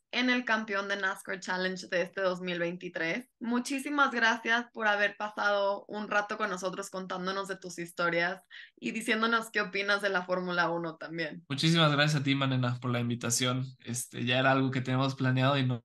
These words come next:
Speaker 2: no, no salía, ¿no? Pero muy contento y, y, pues, bueno, siempre es bueno platicar con, con alguien que sabe de, de las carreras y, y podemos compartir nuestros puntos de vista.
Speaker 1: Correcto, ya por fin, desde hace como dos o tres años <laughs> llevábamos hablando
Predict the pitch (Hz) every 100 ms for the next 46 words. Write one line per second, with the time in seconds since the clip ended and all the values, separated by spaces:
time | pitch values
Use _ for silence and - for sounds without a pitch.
0 | - 127 123 - - 147 127 131 127 127
1 | 131 131 127 117 117 _ _ _ 139 139
2 | 143 156 165 170 139 113 131 127 127 127
3 | 127 131 131 131 123 120 123 123 123 127
4 | 123 120 - 113 117 117 117 110 _ _
5 | _ - 117 123 123 123 117 120 120 117
6 | 113 98 82 117 113 113 113 117 123 135
7 | 127 120 113 113 - 123 120 123 123 120
8 | 117 110 156 113 117 117 117 - 117 117
9 | 110 107 117 - - - _ 214 214 214
10 | 220 247 214 214 214 240 247 269 269 254
11 | 233 226 233 254 269 254 214 233 240 262
12 | 254 247 233 254 226 277 320 311 262 226
13 | 269 262 220 214 202 202 196 156 156